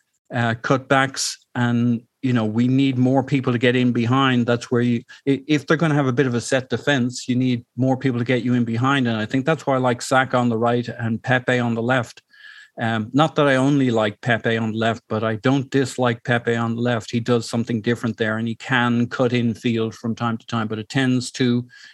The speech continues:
encourage him to go a little wider. Um, of course, that's a function of how he works with Tierney, but I'm sure they can work that out between the two of them because, uh, we've, we've seen Pepe come infield from the left too.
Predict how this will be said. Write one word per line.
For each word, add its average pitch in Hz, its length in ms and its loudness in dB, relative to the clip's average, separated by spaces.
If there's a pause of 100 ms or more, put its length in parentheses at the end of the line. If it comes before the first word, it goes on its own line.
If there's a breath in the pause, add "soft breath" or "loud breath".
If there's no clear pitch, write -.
(100)
encourage 127 580 2
him 127 260 2
to 123 120 -4
go 120 280 0
a - 60 0
little 120 220 0
wider. 113 500 0 (680 soft breath)
Um, 110 640 -2 (120)
of - 80 -20
course, 120 280 -2
that's - 440 -4
a 127 60 -6
function 131 420 -2
of 113 80 -2
how 123 220 0
he 123 100 0
works 120 340 -4
with 113 180 -4
Tierney, 113 360 0
but 123 180 -4
I'm 117 140 2
sure 131 240 0
they 123 140 2
can 117 180 0
work 117 280 0
that 113 160 0
out 113 200 0
between 117 320 -2
the 110 80 -4
two 123 220 0
of 107 60 0
them 104 180 -4
because, 104 500 -6 (680 soft breath)
uh, 110 360 -4
we've, 110 360 -4
we've 117 260 -2
seen 113 560 0 (140)
Pepe 120 420 2
come 123 280 0
infield 123 600 0
from 113 200 0
the 113 120 0
left 113 460 -4
too. 120 320 2